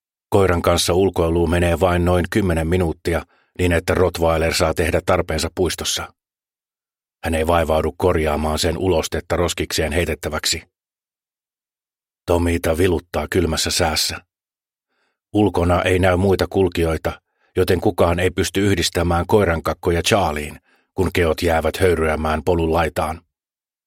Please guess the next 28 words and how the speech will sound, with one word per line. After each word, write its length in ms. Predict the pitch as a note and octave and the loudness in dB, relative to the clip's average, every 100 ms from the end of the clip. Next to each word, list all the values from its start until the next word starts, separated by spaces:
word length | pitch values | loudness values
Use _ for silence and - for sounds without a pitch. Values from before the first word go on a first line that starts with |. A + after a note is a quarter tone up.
| _ _ _ _ _ _ _ _ _ _ | _ _ _ _ _ _ _ _ _ _
Kun 180 | F#2 F2 | -2 0
Tomi 320 | E2+ E2 D#2+ | 2 0 -2
palaa 340 | F2+ E2+ D#2+ | 0 2 2
takaisin 420 | E2+ E2 E2 E2 | 0 0 0 0
kotiin, 420 | D#2+ F2 F2 D#2+ D2 _ _ _ | 0 -2 -2 -4 -6 _ _ _
Anna 260 | - F#2+ E2+ | -2 0 2
on 120 | D#2+ | 0
ehtinyt 340 | D#2+ - E2+ E2 | -2 -2 -2 0
nukkua 420 | F#2 - E2 D#2+ | -2 -2 -2 -2
jo 80 | D#2+ | -2
pari 220 | F2 E2 | -2 -2
tuntia. 420 | - E2 D2+ D#2+ D#2 - _ _ _ _ _ _ _ _ | -4 -6 -6 -10 -10 -16 _ _ _ _ _ _ _ _
Tomi 300 | - F#2 F2 | -2 0 2
avaa 320 | F#2 F#2 E2+ E2 | 0 2 2 0
kiukkuisesti 640 | G#2+ F#2 - D#2+ E2 - F#2 | 0 -2 0 -2 -2 -4 -2
ulkooven 600 | G#2 F2+ E2+ D#2+ D#2+ D#2+ _ _ _ | 0 0 -2 -2 -4 -6 _ _ _
ja 120 | F#2 E2+ | -4 0
kaataa 480 | G2+ F#2 E2+ E2+ F2+ | 0 0 0 0 0
eteisen 440 | G2+ F2+ D#2+ D#2+ | 0 -2 -2 -2
akvaarioon 680 | F2+ F2+ E2 D#2+ D#2+ D#2+ D#2+ | -2 0 0 0 -2 -2 -2
vähän 180 | E2 E2 | -4 -2
kalaruokaa. 800 | G2 D#2+ D2 D2+ D#2 D#2+ - - _ _ _ _ _ _ _ _ _ _ - | 0 0 -2 -6 -6 -6 -6 -10 _ _ _ _ _ _ _ _ _ _ -6
Sen 160 | - F2 | -2 0
jälkeen 420 | E2 E2 - E2 | 0 0 -2 0
hän 140 | E2 | 0
istahtaa 500 | F2 - E2+ - F2 | 0 -2 -4 -4 -2
hetkeksi 440 | D#2+ F2+ F2+ - - | 0 0 -2 -4 -2
tietokoneelle, 760 | F#2 F2 - F2 D#2+ D#2 D#2 | -2 -2 -2 -2 -2 -2 -4